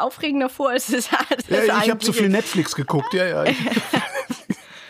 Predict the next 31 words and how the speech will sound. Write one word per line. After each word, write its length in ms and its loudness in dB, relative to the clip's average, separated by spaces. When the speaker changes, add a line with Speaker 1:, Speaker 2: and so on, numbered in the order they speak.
Speaker 1:
Also 200 2
man 180 2
wird 140 0
da 120 4
eingeladen, 1000 0
sie, 480 -4
sie 220 -8
sagen 320 0
dann 160 0
ihren 240 -2
Teil 440 -2
und 520 -6
ich 140 -6
sag 200 -2
dann 160 0
meinen 400 2
und 240 -2
in 120 -2
der, 180 0
in 100 -2
der 160 2
Regel 520 -2
ist 200 -6
es 100 -8
dann 380 -2
agree 260 -2
to 120 -4
disagree. 580 -4
Und 380 0
ich 160 -14
mein, 220 0